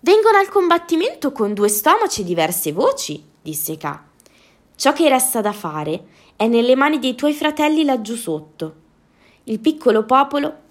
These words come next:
ora torna indietro a dormire. Ci hanno dato la caccia per un lungo tratto. Adesso anch'io me ne tornerò indietro, perché non sono della stessa pelle con nessun lupo.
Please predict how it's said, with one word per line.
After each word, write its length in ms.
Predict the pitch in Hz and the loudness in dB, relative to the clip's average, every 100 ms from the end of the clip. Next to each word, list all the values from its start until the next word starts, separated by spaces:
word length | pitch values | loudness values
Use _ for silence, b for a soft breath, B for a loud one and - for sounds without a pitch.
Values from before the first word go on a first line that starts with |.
| _ - | _ 2
ora 320 | 311 269 180 | 4 4 2
torna 240 | - 226 226 | -2 -2 -2
indietro 380 | 233 254 285 262 | -2 -4 -2 -2
a 20 | |
dormire. 600 | 185 175 160 147 151 - _ _ b b b | 0 -2 -4 -6 -8 -12 _ _ b b b
Ci 120 | - 220 | -4 -2
hanno 160 | 202 | 0
dato 220 | 190 214 | 0 0
la 120 | 190 185 | 0 0
caccia 340 | 202 - 220 | -2 -4 -6
per 180 | 185 170 | -4 -4
un 80 | 175 | -2
lungo 320 | 196 202 170 | -2 -2 -2
tratto. 640 | 180 180 - - 170 - _ b b b b - | 0 -2 -4 -14 -14 -14 _ b b b b -4
Adesso 760 | 359 466 - - 233 202 196 B B - | -2 0 0 0 0 0 0 B B -4
anch'io 400 | 440 494 269 180 | -2 -2 -2 0
me 100 | 165 | -2
ne 120 | 165 | -4
tornerò 400 | 180 170 175 170 | -6 -2 0 0
indietro, 680 | 170 170 156 165 - - _ b b - | -2 -2 -4 -4 -8 -10 _ b b -6
perché 460 | 320 311 339 311 | -4 0 2 2
non 200 | 311 339 | 0 -2
sono 280 | 339 403 381 | -2 -2 0
della 240 | 320 302 | 2 0
stessa 440 | 302 - 349 - 311 | 0 -2 -2 -2 0
pelle 280 | 311 330 330 | 2 0 0
con 200 | 240 196 | -4 -4
nessun 420 | 196 - 196 185 | -4 -6 -6 -6
lupo. 440 | 165 156 156 165 | -4 -6 -8 -14